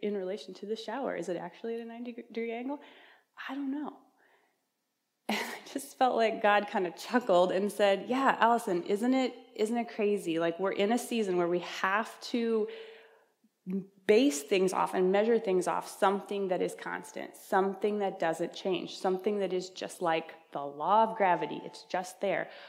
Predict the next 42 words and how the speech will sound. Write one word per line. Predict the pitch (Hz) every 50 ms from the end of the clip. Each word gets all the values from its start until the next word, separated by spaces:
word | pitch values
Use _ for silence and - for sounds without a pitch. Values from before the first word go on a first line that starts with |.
| - - _ -
Or, | 185 175 175 180 170 165 160 160 - - - -
like, | 175 170 160 156 - - - - - _
things | - 160 147 160 156
that | 202 202
are | 233 233
level. | 226 240 285 294 269 -
Isn't | - 196 - 302
that | 349 349 -
cool | - - 233 262
that | 262 240 196
a |
level | 175 170 165 160 180 226 208 170
works? | 165 165 214 262 - - -
Like, | 202 196 -
you | 202 196
hold | 196 180 185 185
it | 190 170
up | 170 175 185 -
and | 185 175
somehow | - - 180 170 175 180
it | 175 - -
tells | - 185 190 214 202 160
you | 151 151 160 185 - - _ _ _ _ _ _ _ _ _ _ _ _ _ -
when | 180 196 202 208
things | 190 247 240 240 233
are | 247 240
straight. | - - - 285 320 - - - - - _ _ _ _ _ _ _ _ _ _ _ _ _ _ _ _ _ _ _ _ -
And | - 208
I | 214 208
just | 208 208 -
felt | - 233 220
like | 220 214 214
God | 220 214 208 208
said, | - 208 202 -
"That | 214 214 220
is | 233 226 -
who | - -
I | 202 190 185
am. | 180 175 160 170
That | 170 170 175
is | 202 190 -
who | - - 196 190 185 185